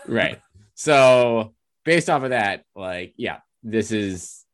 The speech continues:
Speaker 2: this is something where, yeah, this is the type of player that Celtics are looking at, but I think it's pretty safe to say that Grant is not a name that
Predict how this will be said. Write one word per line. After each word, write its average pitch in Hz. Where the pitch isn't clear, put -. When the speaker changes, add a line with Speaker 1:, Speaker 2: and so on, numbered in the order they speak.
Speaker 2:
this 110
is 104
something 107
where, 101
yeah, 92
this 113
is 113
the 117
type 110
of 104
player 107
that 101
Celtics 98
are 98
looking 101
at, 120
but 87
I 104
think 107
it's 92
pretty 101
safe 92
to 87
say 92
that 82
Grant 90
is 82
not 92
a 87
name 85
that 80